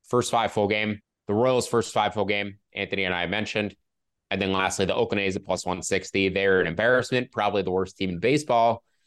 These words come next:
But coming off of a blowout loss, I think we are getting slight value on the A's here, plus one sixty. You can bet them down to about plus one fifty-five.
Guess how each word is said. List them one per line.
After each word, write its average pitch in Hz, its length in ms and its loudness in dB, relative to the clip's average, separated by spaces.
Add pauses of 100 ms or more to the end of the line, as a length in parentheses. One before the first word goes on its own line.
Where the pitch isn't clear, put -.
(640)
But 147 180 0
coming 151 340 2
off 131 300 2
of 127 60 -2
a 135 60 4
blowout 113 560 2
loss, 95 720 -2 (120)
I 87 100 -2
think 90 220 -4
we 95 100 2
are 107 120 4
getting 95 340 0
slight 92 360 -2
value 73 560 -4
on 78 200 -6
the 98 180 -2
A's 71 240 -4
here, 90 240 -2
plus - 320 -4
one 87 160 -4
sixty. 120 600 -2
You 92 100 -6
can 92 160 -6
bet 90 220 -4
them 104 120 -4
down 85 420 -2
to 87 200 -4
about 131 400 0
plus - 260 -2
one 107 160 -2
fifty-five. 107 800 -2